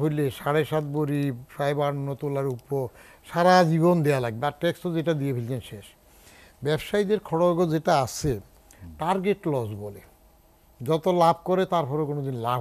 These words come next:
হয় না। তার কারণ আমি নিজে তো কিছু টেন্ডার, এ, কাজ টাজ করেছি সরকারের পক্ষে, তো আমি হিসাব করে যে, যেটা দেখলাম যে অন্তত দশ কোটির মধ্যে তার তিরিশ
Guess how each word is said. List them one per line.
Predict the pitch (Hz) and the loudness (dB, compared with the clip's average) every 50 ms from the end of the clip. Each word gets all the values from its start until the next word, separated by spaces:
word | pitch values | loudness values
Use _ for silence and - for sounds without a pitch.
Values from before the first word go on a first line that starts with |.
| 104 104 | -4 -6
হয় | 110 104 | -10 -12
না। | 92 - - - - _ _ _ _ _ _ _ _ _ _ _ _ _ _ _ _ _ _ _ | -14 -18 -20 -20 -20 _ _ _ _ _ _ _ _ _ _ _ _ _ _ _ _ _ _ _
তার | - 131 131 127 | -6 -6 -6 -6
কারণ | - - 135 139 160 180 190 170 143 135 143 151 - - _ _ _ _ - - - - | -4 -2 2 4 6 6 6 6 4 2 -2 -8 -14 -20 _ _ _ _ -20 -20 -14 -10
আমি | 127 131 151 165 156 | -6 -4 -4 -2 -2
নিজে | 147 147 143 139 143 139 | -2 -2 -2 -2 -4 -2
তো | - 190 196 | 0 0 0
কিছু | 156 185 170 - - 190 | 0 -2 -4 -4 -6 -4
টেন্ডার, | - - 170 165 165 175 175 165 | -2 -2 -2 0 0 0 0 -2
এ, | 160 156 - - 180 180 175 170 160 - | -2 -8 -14 -12 -8 -6 -4 -4 -4 -4
কাজ | - 147 120 - - | -6 -8 -8 -8 -6
টাজ | - 160 - | -6 -6 -6
করেছি | - - 170 165 160 - - - 180 160 131 - - - | -6 -6 -4 -4 -4 -4 -4 -4 -6 -6 -6 -10 -4 -2
সরকারের | 160 151 139 - 160 151 151 131 | -2 -2 0 0 2 2 2 2
পক্ষে, | 135 151 - - - - 143 92 - _ - - - - - - - - - - - - _ _ _ _ _ - | 0 -2 -4 -4 -8 -8 -8 -8 -10 _ -20 -20 -20 -20 -20 -20 -20 -20 -20 -20 -20 -20 _ _ _ _ _ -4
তো | - 143 - - - - | -2 -2 -2 -4 -2 0
আমি | 151 170 196 208 | 2 4 4 4
হিসাব | 208 196 175 - 202 190 180 202 196 160 - | 4 4 4 4 2 2 2 -2 -6 -4 0
করে | 190 185 175 180 170 | 2 4 4 4 4
যে, | 165 180 180 - - 151 147 165 165 123 123 147 143 135 | 6 4 4 4 0 -4 -2 0 0 0 -2 -4 -6 -4
যেটা | 147 147 127 - 170 151 | -4 -4 -2 -2 -2 -2
দেখলাম | 139 147 139 - - 160 147 143 139 123 | -2 -4 -6 -4 -4 -4 -4 -4 -4 -4
যে | 131 | -6
অন্তত | 139 156 170 160 180 165 - 190 185 175 165 - - - - - - _ - | -6 -6 -6 -8 -10 -8 -6 -6 -6 -6 -6 -10 -16 -20 -20 -20 -20 _ -2
দশ | 175 185 175 - - | 2 2 2 2 0
কোটির | - 185 165 185 185 185 | -2 -4 -2 -2 -2 -2
মধ্যে | 180 175 160 175 170 | -2 -2 -2 -4 -4
তার | - - 175 170 151 - - | -4 -4 -4 -4 -4 -6 -4
তিরিশ | 185 175 156 127 | -2 -2 -2 -2